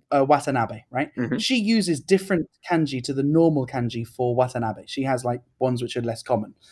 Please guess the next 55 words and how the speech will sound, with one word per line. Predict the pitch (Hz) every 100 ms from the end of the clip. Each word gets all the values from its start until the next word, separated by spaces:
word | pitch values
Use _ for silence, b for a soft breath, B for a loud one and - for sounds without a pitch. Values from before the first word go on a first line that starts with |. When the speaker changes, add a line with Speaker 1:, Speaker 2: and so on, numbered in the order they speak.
| b b b b b b _ _ -
Speaker 1:
I, | 202 247 254 240 -
sh-, | - 185
she | 277
lives | 240 185
in | 165
Tokyo, | 156 139 147
I |
lived | 147 139
in | 135
Fukuoka. | - 139 120
She | - 254
stamped | 240 - 208 208
something | - 180 160 - 113
with | 123 127
her | 139 135 -
old, | 156 147 143
with | 160 156
her | 165 156 151
actual | 170 - 160
Watanabe | 139 135 139 127 123
seal. | 123 139 165 180 b b
Something | - 240 208 196
else | 175 156
had | 156 160
to |
be | 139 127
signed. | 139 123 110 - _ _ _ _
The | 190 196
agent | 226 233 160 139
said, | - 151 143 -
"Can | 190 180
she, | 156 185 165 156 151 _ _ -
can | 185
she | 156 170 156
sign | - 240 285 151
it?" | 113
I | 135
said, | 160 160
"No, | 190
she's | 151 131
back | 131 139
in |
Tokyo." | 160 202 196 113
He | 123
said, | - - B B -
"Can | 190
you | 185
send | 180 196 175 165
the |
stamp?" | - 269 156 110
I |
said, | 135 160 151
"No." | 160 117
He | 120
said, | 170 165